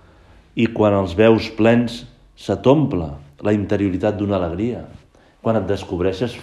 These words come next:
fidel en aquest compromís que tens sentit a la teva vida, se t'omple d'una alegria més profunda. Aquesta no puja de l'estómac, eh? Aquesta surt de l'ànima. Molt més forta,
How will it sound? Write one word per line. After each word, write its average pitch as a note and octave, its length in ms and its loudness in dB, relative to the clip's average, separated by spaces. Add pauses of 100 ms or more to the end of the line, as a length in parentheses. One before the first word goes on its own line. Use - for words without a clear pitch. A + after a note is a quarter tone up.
fidel G#2+ 400 2 (960)
en G#2 120 -4
aquest G#2 280 -6
compromís G2+ 680 -4 (600)
que F2+ 120 -8
tens G#2+ 260 -4
sentit G#2+ 560 -2
a F#2 60 -4
la E2+ 120 -6
teva G2+ 200 -2
vida, E2+ 300 -6 (540)
se - 140 -12
t'omple A#2 380 -2
d'una G2+ 240 -2
alegria F#2+ 360 -2
més G2+ 160 -4
profunda. G2 360 -4
Aquesta F2 240 -6
no F#2 200 -4
puja A2+ 260 -4
de D#2 80 -8
l'estómac, - 500 -8
eh? - 480 -14 (720)
Aquesta A2 320 -4
surt D3 240 4
de F2 80 2
l'ànima. E2+ 440 -2 (760)
Molt D#3 340 6
més C#3 240 2
forta, - 520 -2